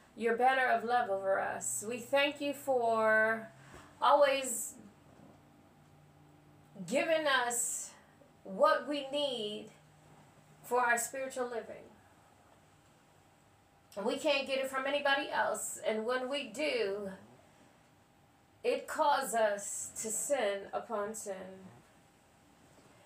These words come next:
So, Father, I thank you that you feed us that which is convenient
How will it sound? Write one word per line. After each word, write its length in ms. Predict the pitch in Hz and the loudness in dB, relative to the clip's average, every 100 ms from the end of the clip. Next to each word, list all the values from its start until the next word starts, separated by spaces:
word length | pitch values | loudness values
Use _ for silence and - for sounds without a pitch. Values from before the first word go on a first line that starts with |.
| - - | -20 0
So, 200 | - 277 | 2 6
Father, 300 | 294 294 294 | 6 8 8
I 220 | 285 285 | 6 4
thank 400 | - 320 339 339 | 2 0 0 -2
you 240 | 311 294 | -2 0
that 320 | 285 254 214 254 | 0 0 -2 -6
you 100 | 285 | -12
feed 380 | - 294 277 | -8 -6 -2
us 260 | 226 214 202 | 2 2 2
that 260 | 247 247 233 | 0 0 -2
which 160 | 233 | -8
is 120 | 220 - | -12 -10
convenient 680 | 226 214 262 277 285 277 | -10 -8 -8 -6 -6 -8